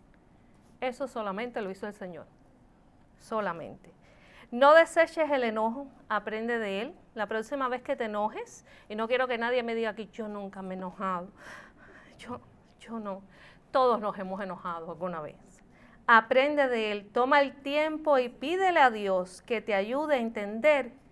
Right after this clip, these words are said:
por qué te enojas. Y que no sea más una, una emoción que yo esconda. No, enojémonos.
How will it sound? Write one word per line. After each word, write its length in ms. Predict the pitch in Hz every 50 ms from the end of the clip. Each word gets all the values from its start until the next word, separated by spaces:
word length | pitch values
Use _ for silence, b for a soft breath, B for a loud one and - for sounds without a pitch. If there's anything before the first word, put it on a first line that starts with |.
| - - _ -
por 220 | - 277 269 269 269
qué 220 | - - 370 359
te 120 | - 226 214
enojas. 640 | 202 196 180 175 190 - 175 170 180 - - - - - - - _ _ _ _ _ _ _ b b b b b b _ - -
Y 80 | 226
que 120 | 190 226 208
no 120 | 214 226
sea 240 | 226 - 294 269 269
más 220 | 262 269 277 285
una, 320 | 277 262 247 240 233 233 233 B B B B B B B B -
una 160 | - 233 233 262
emoción 480 | 262 247 233 - - 269 254 254 254
que 160 | - 247 240
yo 100 | 226 214
esconda. 540 | 226 226 - - - 233 208 196 190 170 160 170
No, 380 | 185 202 262 554 480 311 180 - - - - -
enojémonos. 580 | 214 202 202 190 - 208 202 190 175 160 175